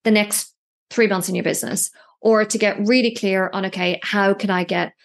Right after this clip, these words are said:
structure my life so that I've got more energy? And I'm actually very happy. I'll share this, this in the email as well that's going out with this video, my energy management plan. So I've got a whole toolkit to help you design an energy management plan.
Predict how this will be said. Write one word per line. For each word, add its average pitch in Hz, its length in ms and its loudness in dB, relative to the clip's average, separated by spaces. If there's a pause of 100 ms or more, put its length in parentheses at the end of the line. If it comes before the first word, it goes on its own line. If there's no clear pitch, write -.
(320)
structure 277 500 0
my 262 140 4
life 208 280 4
so 247 120 -4
that 226 120 4
I've 202 140 2
got 190 180 -2
more 185 280 0
energy? 175 500 -4
And 202 100 2
I'm 202 80 4
actually 202 300 0
very 196 220 2
happy. 185 260 -6
I'll 180 140 -4
share 190 280 0
this, - 300 -6 (100)
this 180 200 -4
in - 160 -4
the 180 180 -2
email 175 240 0
as 170 160 -4
well 175 240 0
that's 180 160 -6
going 180 220 -4
out - 60 -6
with - 80 -8
this 175 100 -2
video, 185 420 2 (400)
my 208 160 4
energy 208 380 2
management 185 480 0
plan. 170 200 -2
So 180 120 -4
I've 185 80 -4
got 196 100 0
a 190 60 0
whole 220 320 4
toolkit 214 720 2
to 196 80 -6
help 185 400 -2
you 190 100 2
design 180 400 0
an - 80 -4
energy 175 320 -2
management 175 380 -4
plan. - 260 -4